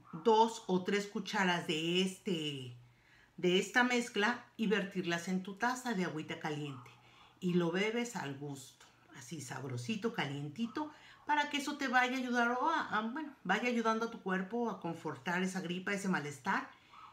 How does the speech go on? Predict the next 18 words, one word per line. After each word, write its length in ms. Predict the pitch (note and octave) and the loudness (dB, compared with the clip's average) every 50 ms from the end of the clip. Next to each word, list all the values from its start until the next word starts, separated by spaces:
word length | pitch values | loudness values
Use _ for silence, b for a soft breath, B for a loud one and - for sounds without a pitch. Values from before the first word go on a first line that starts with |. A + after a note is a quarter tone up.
| B B B | B B B
y 160 | F#3 F3 F3 | 0 2 2
así 200 | D#3+ - - F#3 | 2 2 -2 -2
poco 280 | - F3+ D#3+ - E3+ | -2 -2 -2 0 -2
a 100 | D#3+ - | -2 -2
poco 240 | - D3+ B2 - C#3 | -2 -4 -4 -4 -4
vaya 280 | B2+ C3 C3 C3 B2+ B2 | -4 -2 -2 -2 -4 -4
desapareciendo. 920 | A#2 A#2+ - A#2 - - A2 G#2 G2+ - - - B2+ A#2+ A#2 - - - - b b b b b b b b b b b b _ | -6 -8 -8 -12 -12 -14 -14 -14 -14 -16 -16 -16 -14 -14 -14 -16 -18 -20 -20 b b b b b b b b b b b b _
Este, 720 | - - D#3+ E3 D#3+ D#3+ D#3 - - - - - F3+ F3 C#3+ | -8 -4 -2 -2 0 -2 -2 -4 -10 -10 -2 0 0 2 4
no 200 | F#3 G#3+ A3+ A3 | 4 2 2 2
tiene 220 | - A#3+ A#3 A#3 | 2 4 4 4
ninguna 420 | A3+ G#3+ G3+ F#3+ G3 G#3 A3 G#3+ | 4 4 2 2 2 0 0 0
contraindicación, 920 | - F#3 E3 E3 E3+ E3 D#3 D3 C#3+ - D3 - - - G3+ G3 G#3 G#3+ | -2 -4 -4 -2 -4 -6 -4 -6 -6 -6 -6 -6 -4 -4 -2 -2 -2 -2
o 60 | G#3+ G3+ | -2 -2
sea, 140 | G3 F#3+ | -4 -4
si 120 | F#3 - F3+ | -2 -2 -4
estás 260 | E3+ - G3+ F#3+ F#3+ | -2 0 -2 -2 0
tomando 440 | - A3+ G#3 G3 F#3+ F#3+ F#3+ F#3 F#3 | 0 0 2 2 2 2 2 2 2
otra 240 | F#3 F#3 - F#3 | 0 0 0 -2